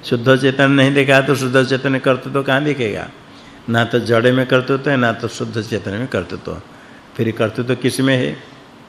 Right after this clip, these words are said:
मरुभूमि में जल दिखता है, वो जल पूछता है, "कहाँ है?"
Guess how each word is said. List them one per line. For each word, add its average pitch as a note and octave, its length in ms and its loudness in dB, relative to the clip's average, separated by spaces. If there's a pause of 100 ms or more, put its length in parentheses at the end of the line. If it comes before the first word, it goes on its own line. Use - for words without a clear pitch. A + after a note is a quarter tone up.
(1800)
मरुभूमि A#2+ 400 4
में C3 160 6
जल C3+ 260 8
दिखता D3 400 4
है, G#2 440 2
वो A#2+ 140 2
जल A#2+ 280 4
पूछता B2 380 0
है, B2 140 6
"कहाँ B2+ 380 2
है?" G#2+ 360 4